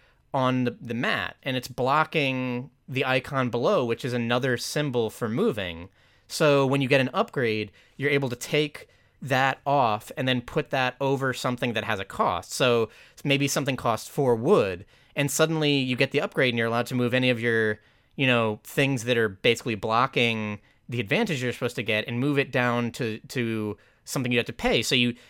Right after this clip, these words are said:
you take that little square peg off the picture that shows that, that you, um, another movement icon, and then you move it down there, and then that thing that you wanted to build that was for, for wood or for lumber,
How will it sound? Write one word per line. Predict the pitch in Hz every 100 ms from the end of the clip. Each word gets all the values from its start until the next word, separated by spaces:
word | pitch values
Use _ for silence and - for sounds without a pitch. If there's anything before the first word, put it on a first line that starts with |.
| -
you | 143
take | - 156 156
that | 139 131
little | 143 135
square | 127 - 139 127
peg | - 170 135 113
off | 123 117 110
the | 117 113
picture | - 143 - 127
that | 113
shows | - 135 123 117 110 107 - - _
that, | 127 120 117 -
that | 117 110 -
you, | 151 120 -
um, | 113 120
another | 131 123 120
movement | 117 226 - 113
icon, | 104 98 98 92 92 107 - _ -
and | 135
then | 135
you | 131
move | 135 143
it | 135
down | 131 123 123
there, | 175 160
and | 123
then | 131
that | 131 123
thing | - 147 139
that |
you | 127 127
wanted | 127 127
to | 113
build | 107 127 127
that | 120
was | 117 107 - - _ _
for, | - 147 139 131 123 120
for | - 131 113
wood | 127 254 151 160
or | 135
for | - 143
lumber, | 131 135 120 110 104